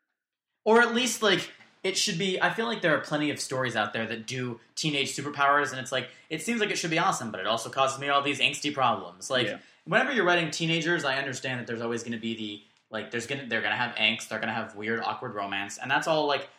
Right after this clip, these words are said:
Speaker 1: I think that can all be done in a fun way. But also, yeah, you should, you should recognize that these are, like, you know, young people who have amazing skills and are gonna do stupid things with them and have fun with them.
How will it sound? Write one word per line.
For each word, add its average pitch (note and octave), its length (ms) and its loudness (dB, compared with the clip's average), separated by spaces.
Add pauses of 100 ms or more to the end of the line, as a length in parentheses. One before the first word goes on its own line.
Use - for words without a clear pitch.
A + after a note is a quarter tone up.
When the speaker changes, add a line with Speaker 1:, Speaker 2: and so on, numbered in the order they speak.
(160)
Speaker 1:
I E3 80 8
think E3 160 0
that E3+ 140 0
can D#3 80 -2
all D3+ 100 0
be C#3+ 80 -2
done C3+ 180 0
in A#2+ 60 -2
a G2+ 100 -2
fun C3 320 -2
way. G#2 380 0 (200)
But D#3 100 2
also, F3 240 4
yeah, E3+ 280 6
you A2 120 -2
should, D3 260 -6 (260)
you - 80 -6
should D#3+ 120 0
recognize D3+ 420 0
that A#2 120 -12
these D3 180 -2
are, C#3+ 80 0
like, A2+ 180 -4 (100)
you C#3 120 -10
know, G2+ 240 -4 (320)
young B2+ 340 -2
people A2+ 440 -6
who A2 160 -12
have A2 360 -4 (180)
amazing A2 560 -6
skills A2 680 -6 (360)
and G#2 440 -8 (120)
are G#2+ 220 -8
gonna A#2 320 2 (160)
do B2 140 -8
stupid C3+ 360 -4
things A2 200 -4
with A2 80 -10
them A2+ 100 -4
and A2 80 -6
have A#2 160 -2
fun C#3 160 -2
with G#2 120 -8
them. G2+ 220 -16